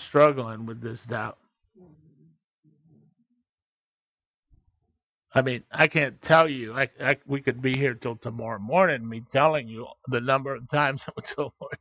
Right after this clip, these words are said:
said, "Lord, this doubt," every time. Okay, so here Nathanael brings it, right?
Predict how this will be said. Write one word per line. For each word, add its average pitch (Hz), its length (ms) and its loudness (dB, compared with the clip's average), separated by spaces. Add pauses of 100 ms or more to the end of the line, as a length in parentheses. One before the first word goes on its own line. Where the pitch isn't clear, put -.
said, 147 100 -2 (140)
"Lord, 135 220 -6
this 151 160 -10 (160)
doubt," 170 280 8 (3750)
every 139 360 4
time. 165 500 6 (2000)
Okay, 120 280 2
so 131 240 -6
here 214 420 4
Nathanael 160 680 2
brings 147 500 0
it, 113 140 -6 (220)
right? 120 400 2